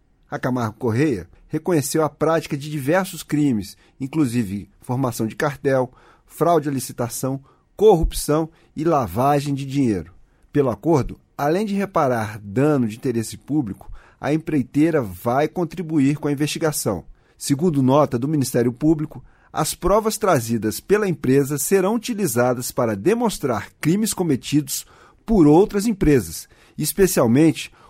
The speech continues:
os crimes de fraude à licitação e cartel, bem como por agentes públicos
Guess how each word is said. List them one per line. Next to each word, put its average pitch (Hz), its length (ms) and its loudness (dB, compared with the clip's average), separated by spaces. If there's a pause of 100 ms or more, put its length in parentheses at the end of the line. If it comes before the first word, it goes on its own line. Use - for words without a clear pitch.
os 165 180 -4
crimes 156 340 0
de 165 140 -2
fraude 156 560 2
à 156 40 2
licitação 165 640 0
e 190 60 -6
cartel, 135 540 0 (420)
bem 165 220 4
como 135 340 4
por - 200 0
agentes 135 420 2
públicos 156 640 -2